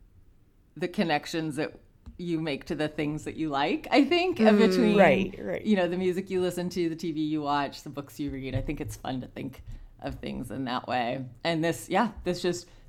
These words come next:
Speaker 1: Taylor speaks to my heart, I, and books speak to my heart. So I, I was able
Speaker 3: <laughs>
Speaker 1: to, to take this and kinda run with it in my brain.
Speaker 3: So how d-, how long have both of you been f-,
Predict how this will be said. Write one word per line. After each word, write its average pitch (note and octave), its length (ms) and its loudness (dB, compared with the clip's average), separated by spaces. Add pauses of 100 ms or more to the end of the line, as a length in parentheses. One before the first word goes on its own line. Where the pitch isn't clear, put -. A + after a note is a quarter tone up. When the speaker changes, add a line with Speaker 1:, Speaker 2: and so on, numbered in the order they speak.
(640)
Speaker 1:
Taylor E3+ 280 -4
speaks F#3+ 360 -6
to - 60 -4
my G3 140 4
heart, A3 340 6
I, F3 120 10
and E3+ 280 8
books - 260 6
speak A#3+ 320 0
to D4 60 8
my G#3+ 160 12
heart. G#3 440 12
So B3+ 100 12
I, A3+ 240 12 (300)
I - 40 8
was A3 200 10
able A3+ 320 6
Speaker 3:
<laughs> - 60 -4
Speaker 1:
to, G#3+ 360 4 (320)
to B3 120 0
take A3 260 2
this A3 200 2
and G#3 140 2
kinda G#3 260 2
run F#3 220 2
with G#3+ 160 0
it - 120 -6
in - 60 -12
my E3+ 140 -4
brain. F3 480 -4 (640)
Speaker 3:
So - 220 0
how G#3+ 260 -4
d-, - 160 -8
how A3+ 200 -2
long B3 180 -4
have B3+ 220 -4
both G3 200 -2
of F#3+ 100 -8
you E3+ 160 -8
been C#3+ 500 -4 (200)
f-, - 200 -20